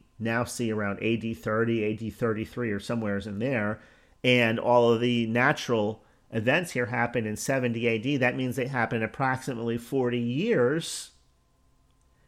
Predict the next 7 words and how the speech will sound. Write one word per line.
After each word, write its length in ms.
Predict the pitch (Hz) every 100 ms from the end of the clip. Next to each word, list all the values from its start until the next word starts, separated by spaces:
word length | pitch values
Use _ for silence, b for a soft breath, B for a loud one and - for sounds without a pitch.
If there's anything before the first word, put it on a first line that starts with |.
| _ _ -
after 400 | 127 143 - 139
he 140 | 135
said 320 | 147 190 220 120
this, 480 | 90 - - - _ _ _ -
within 260 | 127 131 131
forty 380 | - 139 123 127
years. 560 | 143 98 90 - -